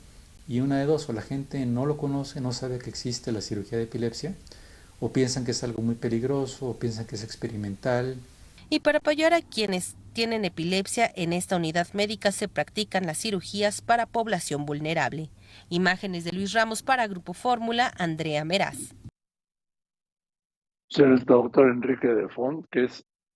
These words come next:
Speaker 3: extraordinario con el equipo médico, Adalberto, Ángel, <clears throat> todos los demás. <clears throat> Perdón, perdón. Pero este, es algo extraordinario. Ojalá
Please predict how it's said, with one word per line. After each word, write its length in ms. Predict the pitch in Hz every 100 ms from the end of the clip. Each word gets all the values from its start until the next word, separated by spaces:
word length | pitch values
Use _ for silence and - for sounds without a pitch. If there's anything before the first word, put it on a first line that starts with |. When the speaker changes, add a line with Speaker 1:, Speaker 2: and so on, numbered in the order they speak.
| _ -
Speaker 3:
extraordinario 680 | 113 - 110 107 117 139
con 160 | 131 110
el 120 | 104
equipo 340 | 104 - 117 113
médico, 520 | - - 120 - -
Adalberto, 760 | - - - - 110 - - 110
Ángel, 220 | 107 113 - - _ _ -
<clears throat> 420 | 269 - - -
todos 220 | 135 131
los 180 | 113 98
demás. 400 | 104 117 151 - _ _ _ _ _
<clears throat> 500 | - - - - 107
Perdón, 300 | 104 101 113 - -
perdón. 260 | 104 120 _ _ _ _ _ _ _ _
Pero 180 | 135 123
este, 340 | 113 - 113 -
es 320 | 143 147 - _ _
algo 420 | 147 147 135 - -
extraordinario. 960 | 143 - - 123 110 107 110 104 98 _ _ _ _ _ _ _ _ _ _ _
Ojalá 460 | 95 - 113 139